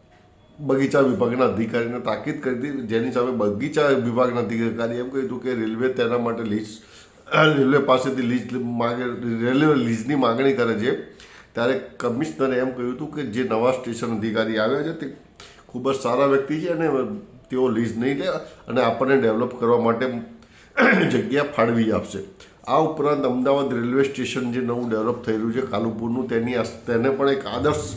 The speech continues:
રેલવે સ્ટેશન બનાવવા માટે, અ, મ-, કમિશનરે સૂચન કર્યું. કમિશનરનું કહેવું એમ છે કે અમદાવાદમાં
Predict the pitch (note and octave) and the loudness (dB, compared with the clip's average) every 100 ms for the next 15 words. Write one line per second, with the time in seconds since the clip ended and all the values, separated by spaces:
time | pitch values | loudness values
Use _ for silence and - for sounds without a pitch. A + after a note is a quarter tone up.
0 | A#2 A#2 B2+ C#3 C#3 B2 C3+ C3 B2 A#2 | -2 0 2 0 -2 -4 -2 -2 0 0
1 | B2 C3 B2 B2 G#2 - - - - - | 2 2 2 2 0 -4 -6 -18 -20 -20
2 | - - A#2 A#2+ A#2+ A#2 B2 A#2+ C3 C3 | -20 -14 -4 0 0 0 0 -2 -2 -4
3 | C3 C3 A2 D#3 F#3 F3+ F#3+ B2+ D3 D#3+ | -4 -4 -4 -4 -4 -6 -4 -2 0 -2
4 | D#3+ D#3+ E3 D#3 D3+ D3 C#3+ D3+ C#3+ C#3+ | 0 0 0 0 -2 0 0 0 -2 -2
5 | C#3+ - D3 B2+ B2 C3+ C#3+ C#3 B2 C3 | -4 -2 0 0 0 0 2 2 0 0
6 | C#3 | 0